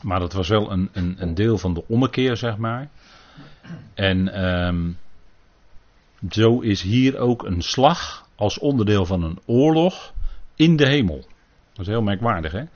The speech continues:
Een slag geschiedde in de hemel, staat er.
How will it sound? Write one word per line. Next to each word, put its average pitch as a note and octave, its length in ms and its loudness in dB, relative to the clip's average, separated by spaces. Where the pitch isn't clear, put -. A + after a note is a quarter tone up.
Een F#2 120 -2
slag - 420 0
geschiedde C#3 640 -2
in F3 260 2
de C3 100 4
hemel, A#2 340 -2
staat D2+ 340 -8
er. F2+ 120 -16